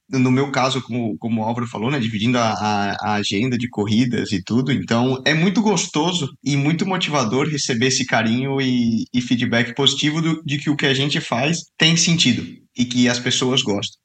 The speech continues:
E depois, cara, quando a gente pensa nisso de conectar, né? Você mesmo sempre me fala, né, Leandrão?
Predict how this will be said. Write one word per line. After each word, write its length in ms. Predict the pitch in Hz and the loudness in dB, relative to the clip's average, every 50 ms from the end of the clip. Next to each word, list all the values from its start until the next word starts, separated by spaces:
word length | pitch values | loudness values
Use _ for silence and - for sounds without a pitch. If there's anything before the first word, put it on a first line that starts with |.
| _ - | _ -4
E 60 | - | -2
depois, 840 | 165 170 311 - 233 - - 170 185 - 440 403 311 - - - - - | 0 0 0 -2 -2 -6 -4 -2 -2 -2 -2 -2 -2 0 -2 -2 -2 -4
cara, 480 | - 156 139 135 131 127 131 131 131 | -2 0 2 2 2 2 0 -2 -4
quando 280 | - 160 160 170 180 190 | -6 -6 -4 -4 -2 -2
a 60 | 196 | -2
gente 320 | 196 214 220 220 254 233 | -2 -2 -2 -2 -4 -4
pensa 500 | - 196 170 160 160 - 170 143 139 131 139 - - | -2 -2 -2 -2 -2 -2 -4 -4 -4 -6 -8 -8 -4
nisso 320 | 147 147 147 143 - 151 | -2 0 0 0 0 -2
de 420 | 127 135 135 127 117 113 113 117 - _ _ _ - | 0 2 4 4 4 4 4 2 -2 _ _ _ -4
conectar, 640 | - 165 156 156 151 - - - 160 175 220 220 185 | -2 0 2 2 0 -2 -2 0 0 2 2 2 0
né? 220 | 151 170 202 - - - _ _ _ 160 | 0 -2 -2 -4 -6 -12 _ _ _ -8
Você 280 | 160 180 214 - 294 - | -4 0 0 0 0 0
mesmo 280 | - 269 185 175 170 | 0 0 0 0 0
sempre 320 | 160 - 156 139 139 147 135 | 0 0 0 -2 -2 -2 -4
me 60 | 127 | -4
fala, 300 | 127 - 110 117 127 - | -2 -2 -2 -2 -2 -2
né, 120 | 107 127 | 0 0
Leandrão? 380 | 123 117 110 107 101 101 110 | 0 2 2 0 0 -2 -4